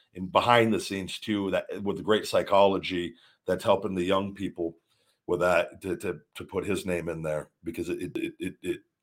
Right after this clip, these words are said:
it's a huge one. I just think they've got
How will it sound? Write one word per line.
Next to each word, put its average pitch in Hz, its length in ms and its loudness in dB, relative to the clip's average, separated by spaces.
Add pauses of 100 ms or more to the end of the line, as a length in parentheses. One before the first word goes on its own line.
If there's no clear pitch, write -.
(260)
it's - 140 -14
a 92 40 -8
huge 95 300 -2
one. 71 240 -14 (2000)
I 120 120 10
just 165 300 6
think 139 360 8
they've 110 320 8
got 104 460 10